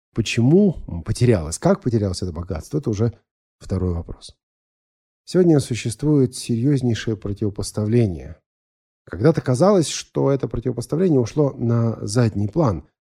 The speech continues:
Однако сегодня в нашем мире оно снова обостряется. Это противопоставление, это противоречие между богатыми и бедными. Соломон говорит именно об этой проблеме,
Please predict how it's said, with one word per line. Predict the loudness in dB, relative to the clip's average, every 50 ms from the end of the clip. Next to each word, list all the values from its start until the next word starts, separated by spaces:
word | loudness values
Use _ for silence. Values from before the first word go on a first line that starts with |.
| _ _ _ _ _
Однако | -10 -8 -8 -8 -8 -8 -8 -8 -8 -8 -10
сегодня | -10 -6 0 4 4 6 6 4 4
в |
нашем | 2 0 0 -2 0 2 4
мире | 6 6 6 4 2 0 -6 _ _ _ _ _ _ _ _ _
оно | -4 -4 -2 -2
снова | -2 0 0 0 0 -2 -4
обостряется. | -6 -8 -6 -6 -6 -6 -6 -8 -10 -12 -16 -18 -18 _ _ _ _ -10
Это | -6 -6 -6 -6
противопоставление, | -6 -8 -10 -8 -8 -8 -8 -8 -10 -10 -8 -6 -4 -2 0 0 0 2 2 0
это | 0 -2 -4 -8
противоречие | -8 -10 -10 -8 -6 -4 -2 -2 -2 -2 -2 -2 -2 -2 -2 -6 _ _ _ _ _ _ _ 0
между | 2 2 2 2 2 0 0 -2 -4 -10 _ _ _ -12
богатыми | -6 0 2 2 2 2 2 0 0 0 0 0 0 0 0 0 0 0 -2 -4 -8 _ _ _ _ _ _ _
и | -10 -10
бедными. | -8 -4 -2 -2 -2 -2 -4 -10 -14 -16 -18 -20 -20 _ _ _ _ _ _ _ _ _ _ _ _ _ -10
Соломон | -6 -2 0 4 4 6 6 6 4
говорит | 4 4 4 2 2 2 0
именно | 2 2 2 2 2 0
об | 0 2 0
этой | 0 0 0 -4 -6
проблеме, | -4 -6 -6 -4 0 0 0 0 -2 -6 -10